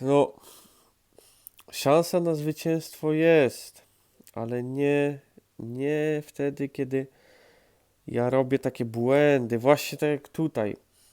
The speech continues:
No to nie są zbyt, y, fajne błędy. Właśnie przez takie błędy, tu już to wybicie nie było takie najgorsze. I dało się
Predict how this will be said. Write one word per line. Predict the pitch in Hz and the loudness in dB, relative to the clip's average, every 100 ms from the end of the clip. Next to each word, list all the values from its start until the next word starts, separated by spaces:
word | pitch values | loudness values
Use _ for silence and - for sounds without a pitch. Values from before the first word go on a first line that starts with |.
| _ _ _ - | _ _ _ -10
No | 123 | -8
to | 131 139 | -4 -4
nie | 139 143 | -2 -4
są | - 127 117 | -4 -6 -6
zbyt, | 107 127 120 - - - | -4 -2 -2 -6 -20 -10
y, | 110 110 | -4 -4
fajne | 107 117 117 113 110 | -4 -4 -4 -4 -8
błędy. | 113 117 107 101 110 - _ _ _ _ _ _ _ _ _ _ _ _ _ _ _ _ _ _ _ _ _ _ _ _ _ _ _ _ _ _ _ _ _ - | -4 -6 -6 -8 -10 -12 _ _ _ _ _ _ _ _ _ _ _ _ _ _ _ _ _ _ _ _ _ _ _ _ _ _ _ _ _ _ _ _ _ -14
Właśnie | 110 113 120 | -14 -12 -14
przez | - 123 - | -14 -18 -10
takie | 135 131 - | -8 -6 -8
błędy, | 131 135 131 | -8 -6 -6
tu | - 143 | -6 -4
już | 143 131 - | -4 -6 -2
to | 143 139 135 | 0 2 0
wybicie | 127 135 139 139 143 | -2 -6 -6 -6 -6
nie | 135 131 | -6 -4
było | 135 135 | -2 -4
takie | 135 - 127 | -4 -10 -8
najgorsze. | 127 123 139 131 110 - - 113 123 _ _ _ _ _ _ _ _ _ _ _ _ _ - | -6 -2 2 2 0 -6 -8 -8 -10 _ _ _ _ _ _ _ _ _ _ _ _ _ -18
I | |
dało | 110 120 120 117 113 | -6 -2 0 0 -4
się | - 110 | -4 -8